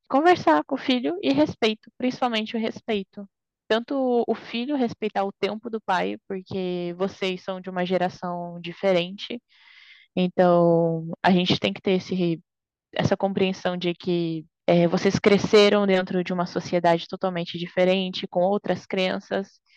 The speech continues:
e que não vai ser tão fácil mudar isso pra agora, mas que não é impossível. Então, o filho respeitar isso, assim como o f-, o pai respeitar o fato de que o filho também é de uma outra geração, é outro momento, e que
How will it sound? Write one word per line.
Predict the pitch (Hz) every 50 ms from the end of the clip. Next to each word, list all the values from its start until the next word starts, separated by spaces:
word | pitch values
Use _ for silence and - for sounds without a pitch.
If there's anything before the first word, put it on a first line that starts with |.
| - - - - _ _ _ _ _ -
e | 180 180
que | 175 - 196
não | 185 185 185
vai | 190 190
ser | - 190
tão | - 196 196
fácil | - - 185 170 180 180 - - 185
mudar | 180 175 175 170 175 175 180 185
isso | 180 175 175 180 180 - - 180
pra | - - 170 165
agora, | 160 160 165 175 180 180 175 170 175 180 185 185 - _ _ _
mas | - 190 190 185
que | - 214
não | 208 190
é | 180
impossível. | 185 180 202 214 - - - 185 170 160 165 160 160 170 - _ _
Então, | 175 - - 175 170 170 170 170 170
o | 170
filho | - - 185 170 170 170
respeitar | 170 175 - _ - 180 - 190 180
isso, | 180 190 208 208 - -
assim | 240 226 214 - 233 220
como | - 226 214 220
o | 214
f-, | - - _ _ _ _
o | 220 226
pai | - 226 208 202
respeitar | 202 214 214 214 - - 226 - 208 190
o | 196
fato | - - 196 175 175 190
de | 190 190 -
que | - 214
o | 214
filho | - - 214 196 202 208
também | - 233 214 190 180 180 180
é |
de | 175 175 180
uma | 180 170
outra | 170 170 - 175 175
geração, | 170 175 175 185 196 190 - - 214 208 208 202 202 208 - _ - -
é | - 185
outro | 180 175 175 - 185 185
momento, | 185 185 190 196 196 202 208 214 - 233
e | 233 220
que | - - 247 247